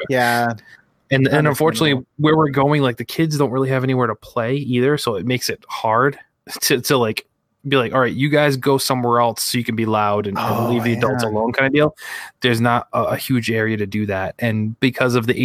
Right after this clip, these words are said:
Speaker 2: age dynamics we have there, there's four generations that all <laughs> go to the same Thanksgiving. So you think,
Speaker 1: Wow.
Speaker 2: well, that's, like, you gotta try and separate that a little bit, <laughs> like, you know, 'cause, yeah.
Speaker 1: 'Cause all the old people are getting annoyed with all the children running around 'cause
Speaker 2: Exactly.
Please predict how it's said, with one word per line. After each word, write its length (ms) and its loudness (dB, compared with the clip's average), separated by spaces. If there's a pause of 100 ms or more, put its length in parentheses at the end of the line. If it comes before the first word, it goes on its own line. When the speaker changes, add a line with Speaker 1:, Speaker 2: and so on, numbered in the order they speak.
Speaker 2:
age 160 0
dynamics 560 0
we 100 2
have 340 -2
there, 360 0 (480)
there's 420 -2 (200)
four 420 0
generations 880 0 (140)
that 100 0
all 180 2
<laughs> 60 0
go 80 2
to 60 0
the 100 2
same 180 2
Thanksgiving. 520 0
So 80 2
you 100 4
think, 100 4
Speaker 1:
Wow. 20 4
Speaker 2:
well, 100 4
that's, 160 2
like, 140 2 (520)
you 160 -4
gotta 300 0 (160)
try 220 0
and 180 -2
separate 460 -2
that 140 0
a 60 -2
little 300 -2
bit, 300 -4
<laughs> 40 -10
like, 420 -2
you 220 0
know, 180 2
'cause, 360 -6 (340)
yeah. 180 -10 (240)
Speaker 1:
'Cause 180 2
all 120 6
the 80 2
old 260 4
people 320 0
are 100 2
getting 220 0
annoyed 360 0
with 120 -6
all 120 0
the 100 -6
children 420 -2
running 260 0
around 460 -2
'cause 160 -2
Speaker 2:
Exactly. 580 0